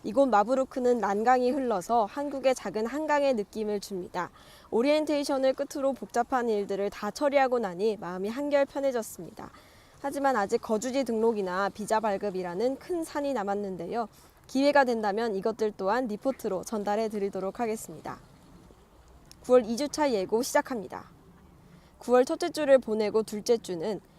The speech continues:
플라스틱은 정말 필수품인가? 라는 연속 기획입니다. 한국 면적 열다섯 배에 달하는 쓰레기 섬이 그 영토를 늘리고 있습니다. 여러분들은 쓰레기와 함께 살 준비 되셨습니까? 일 부입니다.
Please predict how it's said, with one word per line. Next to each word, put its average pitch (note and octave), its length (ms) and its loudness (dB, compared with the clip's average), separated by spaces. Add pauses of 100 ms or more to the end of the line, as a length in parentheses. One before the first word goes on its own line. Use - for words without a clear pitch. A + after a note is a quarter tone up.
(160)
플라스틱은 D#4 580 2
정말 G#3+ 320 -2
필수품인가? A#3+ 880 -2 (340)
라는 G#3+ 360 2
연속 A#3 320 0
기획입니다. G3 680 0 (1120)
한국 E4 360 0
면적 A3+ 400 4
열다섯 A3 520 -2
배에 B3+ 200 4
달하는 A3 360 2
쓰레기 C4 380 2
섬이 G3+ 460 -2
그 A3 180 0
영토를 A3+ 480 0
늘리고 B3 380 2
있습니다. F3 500 -8 (500)
여러분들은 A#3+ 600 6
쓰레기와 C4+ 580 4
함께 A#3+ 320 -2
살 B3+ 240 -2
준비 G3 400 -8 (240)
되셨습니까? A3+ 720 -4 (1040)
일 D#4 160 2
부입니다. A3+ 420 0